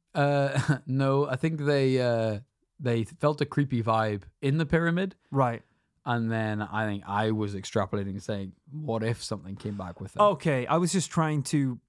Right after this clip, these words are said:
Speaker 2: essentially figure out what were their beliefs in the paranormal before moving into the house.
Speaker 1: Yeah.
Speaker 2: Because if they're already coming in fully loaded, believing in all this stuff,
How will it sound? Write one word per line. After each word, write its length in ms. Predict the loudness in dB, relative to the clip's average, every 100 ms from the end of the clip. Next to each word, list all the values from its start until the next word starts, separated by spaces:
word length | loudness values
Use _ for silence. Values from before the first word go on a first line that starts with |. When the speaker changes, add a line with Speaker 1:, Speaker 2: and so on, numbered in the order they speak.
| -8
Speaker 2:
essentially 380 | -2 -2 0 -2
figure 340 | -2 -2 0
out 220 | 0 -2 0
what 160 | -2
were 120 | 0
their 140 | 0 -2
beliefs 400 | -2 -4 -4 -2
in 60 |
the 80 | -2
paranormal 500 | 0 0 0 -2 -2
before 420 | -4 -6 -2 0
moving 300 | 0 0 0
into 220 | -2 -4 -6
the 80 |
house. 440 | -6 -6 -8 -12 -2
Speaker 1:
Yeah. 180 | 0 0 -2 _ _ _ -8
Speaker 2:
Because 280 | -2 0 0
if 80 | 2
they're 200 | 2 2
already 240 | 2 2
coming 300 | 2 2 2
in 100 | 2
fully 300 | 0 -2 0
loaded, 400 | 0 0 0 -2
believing 380 | -2 -2 0 0
in 60 | -2
all 120 | -2
this 160 | -4
stuff, 420 | -6 -4 -4 -6